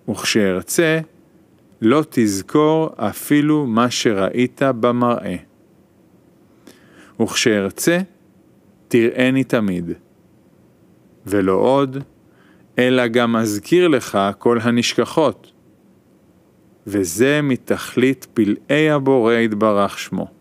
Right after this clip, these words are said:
אשר לא יצויר כלל בשום שכל, דהיינו, להשכיל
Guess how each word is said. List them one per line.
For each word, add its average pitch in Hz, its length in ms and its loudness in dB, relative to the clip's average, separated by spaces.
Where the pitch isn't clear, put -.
אשר 98 360 0
לא 113 240 2
יצויר 135 680 2
כלל 131 680 0
בשום 131 500 -2
שכל, 92 520 -2
דהיינו, 147 680 0
להשכיל 156 960 0